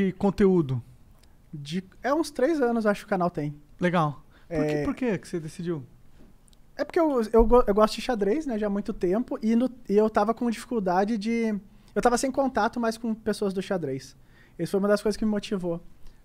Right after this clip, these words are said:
Speaker 2: Aí, porque eu tava, eu não conseguia mais jogar torneio, eu só ficava trabalhando, né?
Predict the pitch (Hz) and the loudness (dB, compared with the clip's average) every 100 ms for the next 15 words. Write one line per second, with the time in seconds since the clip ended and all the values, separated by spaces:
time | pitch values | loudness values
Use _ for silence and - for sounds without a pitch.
0 | - 160 156 147 151 156 151 151 147 185 | -6 0 2 2 2 2 2 0 -2 0
1 | 196 202 196 190 175 175 170 175 190 196 | 2 4 4 4 2 2 0 -2 -2 -2
2 | 180 180 175 190 165 165 220 247 214 196 | -2 0 -2 -2 -2 0 2 2 -2 -4
3 | 185 180 175 190 175 156 170 254 190 | -6 -4 -4 -2 -2 0 0 -2 -2